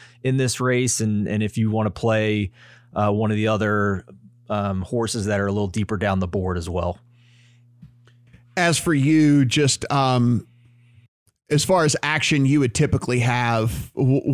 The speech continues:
Speaker 2: what do you, you know, what percentile for this race as compared to,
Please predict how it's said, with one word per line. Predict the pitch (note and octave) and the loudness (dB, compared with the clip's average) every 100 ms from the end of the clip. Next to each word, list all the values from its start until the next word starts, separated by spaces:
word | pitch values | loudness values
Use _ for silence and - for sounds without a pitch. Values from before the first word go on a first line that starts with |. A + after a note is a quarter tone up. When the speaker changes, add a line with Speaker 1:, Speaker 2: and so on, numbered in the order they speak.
| C3 | 2
Speaker 2:
what | C3+ D#3+ | 4 4
do | D3 | 2
you, | B2+ C#3 C3 A2+ - _ _ | 2 2 0 -2 -8 _ _
you | C3 | -2
know, | C3+ | -2
what | A#2+ E3 - | 2 0 2
percentile | D3+ C3 D3+ C3+ C3 C3 B2+ A#2+ A#2 - - _ | 2 2 2 0 2 2 2 0 -2 -6 -20 _
for | D#3 C#3 | 0 4
this | C#3 - | 4 2
race | B2 B2 A2+ A#2 - | 2 2 0 0 0
as | B2+ - | -2 0
compared | B2+ C3+ B2 A#2 A2 | 0 2 2 0 0
to, | C3+ A#2 A2 | 0 2 0